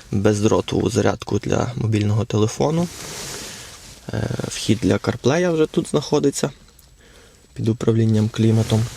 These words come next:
Є в нас Webasto в автомобілі, п'ятикіловатне, з пультом. Ключик має пульт.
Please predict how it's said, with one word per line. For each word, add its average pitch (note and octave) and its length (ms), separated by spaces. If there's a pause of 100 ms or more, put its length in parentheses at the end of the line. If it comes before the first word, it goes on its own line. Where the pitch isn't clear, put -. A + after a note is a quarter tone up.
(880)
Є A#2 220
в G#2+ 40
нас G#2+ 260
Webasto A2 460
в C#3+ 60
автомобілі, C#3 540
п'ятикіловатне, G#2+ 880 (520)
з - 80
пультом. G#2+ 580 (360)
Ключик - 340
має G#2 240 (140)
пульт. C#3 360